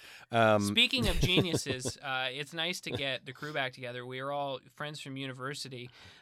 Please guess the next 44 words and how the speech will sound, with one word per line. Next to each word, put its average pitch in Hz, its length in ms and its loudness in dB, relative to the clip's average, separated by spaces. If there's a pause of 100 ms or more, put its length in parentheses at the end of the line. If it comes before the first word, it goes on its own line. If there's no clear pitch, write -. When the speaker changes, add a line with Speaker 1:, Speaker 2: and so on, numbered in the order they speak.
Speaker 2:
Uh, 131 280 2
my, 143 340 -4
my 151 180 0
mom 185 360 2
used 151 200 -8
to 147 80 -10
send 143 220 -6
me 135 100 -6
care 190 260 4
packages 135 560 -2
in 127 80 -10
university 127 640 -4
of, 151 140 0
like, 147 200 0
Speaker 1:
<laughs> - 100 -18
Speaker 2:
food 160 300 -2
and 139 80 -4
stuff, 135 240 0
snacks, 151 400 -2
so 147 80 -6
I 135 40 -4
didn't 139 160 -4
have 139 160 -2
to 143 60 -10
go 139 140 -6
to 131 80 -8
the 127 80 -12
cafeteria. 131 1000 -4
And 123 240 -8 (360)
quite 165 200 4
often 151 400 6
I'd 131 140 0
be 127 260 -6
sleeping 143 420 -6
in 123 100 -6
my 117 100 -4
room 127 360 -8
after 117 340 -8
a 113 40 -8
hard 156 300 2
night 160 180 0
of 190 120 -2
studying. 160 680 0 (760)
<laughs> 196 440 4